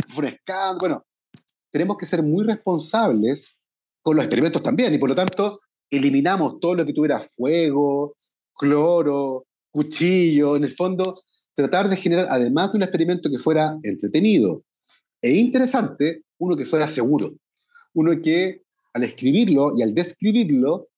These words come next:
nos sintiéramos cómodos pensando en un niño o una niña haciéndolo solo, a pesar de que el libro siempre invita a papá, mamá a participar. Eh, sabemos, ¿cierto? Sabemos que los niños tienen, y las niñas una gran iniciativa,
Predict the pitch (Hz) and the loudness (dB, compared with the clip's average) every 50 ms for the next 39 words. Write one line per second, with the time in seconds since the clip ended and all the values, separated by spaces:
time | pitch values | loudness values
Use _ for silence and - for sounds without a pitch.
0 | _ - 131 131 - 135 123 123 151 170 160 - - - - 202 208 190 170 165 | _ -8 -6 -6 -4 -2 -2 0 0 0 -2 -4 -6 -4 -2 0 0 2 2 0
1 | 160 165 160 135 127 - - 165 165 175 170 175 202 208 202 _ _ _ _ _ | 0 0 -2 -2 -2 -2 -4 -4 -2 -2 -2 -2 -4 -4 -6 _ _ _ _ _
2 | - 131 131 127 131 135 151 175 185 190 190 180 170 147 139 151 170 175 151 - | -2 0 0 0 2 2 2 2 2 2 4 4 4 4 4 4 2 2 0 0
3 | - 156 156 165 160 156 - - 240 - 117 - - _ _ _ - - - - | 0 0 0 0 0 0 0 0 0 0 -2 -4 -6 _ _ _ -20 -12 -6 -4
4 | 107 - 113 - - 135 135 151 151 156 143 151 170 214 214 170 127 - - - | -4 -4 -2 -2 -2 -2 0 0 2 2 2 4 4 4 2 2 2 0 0 -2
5 | 147 147 151 147 139 135 170 196 - 147 135 120 127 143 151 165 165 160 - - | -2 0 0 0 0 0 -2 -2 -2 -2 -2 0 0 -2 -2 -4 -6 -8 -10 -10
6 | - - 123 127 131 135 127 123 120 123 131 139 139 143 139 139 123 - _ _ | -8 -4 -2 -2 -2 -2 -2 -4 -4 -2 -2 -2 0 0 -2 -2 -4 -8 _ _
7 | _ _ _ - 120 120 - 127 - - - 143 - - 117 139 185 - - _ | _ _ _ -6 -6 -4 -4 -6 -8 -8 -8 -6 -2 -2 -2 -2 -4 -8 -16 _
8 | _ _ _ _ _ _ _ - 120 117 110 107 104 104 - 104 - _ _ - | _ _ _ _ _ _ _ -8 -6 -4 -2 -2 -2 -4 -6 -8 -14 _ _ -10
9 | - - - 117 107 131 175 175 147 113 95 - - - 101 - - - 139 143 | -8 -4 -2 0 0 2 2 2 2 0 0 -2 -2 -4 -4 -4 -4 -4 -4 -4
10 | 151 147 - _ - - - 101 110 - 98 98 196 - - - 92 113 120 117 | -4 -4 -10 _ -10 -6 -2 -2 0 0 0 -2 -2 -2 -2 0 2 2 2 0
11 | - - 120 120 127 123 123 104 101 95 - 139 131 131 127 110 98 95 95 113 | 0 0 0 2 2 0 0 0 -2 -2 0 0 0 2 2 2 0 0 0 2
12 | 117 131 143 151 131 - 170 165 208 185 143 143 175 202 | 2 4 2 2 2 2 0 2 2 2 2 2 0 -2